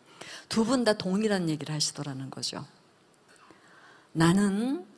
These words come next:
십의 일 조를 하나님께 드리는 게 아니라 십의 구 조를 드리고 십의 일 조로 살면서도 풍요롭게 살게 해주세요." 저는 이 말씀을 듣고 제가 십일 조에 대한 패러다임이 바뀌었어요.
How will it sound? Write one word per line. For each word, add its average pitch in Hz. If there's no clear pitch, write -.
십의 -
일 277
조를 285
하나님께 247
드리는 160
게 160
아니라 147
십의 277
구 -
조를 277
드리고 170
십의 -
일 311
조로 320
살면서도 233
풍요롭게 311
살게 165
해주세요." 143
저는 226
이 214
말씀을 190
듣고 170
제가 175
십일 330
조에 247
대한 185
패러다임이 240
바뀌었어요. 139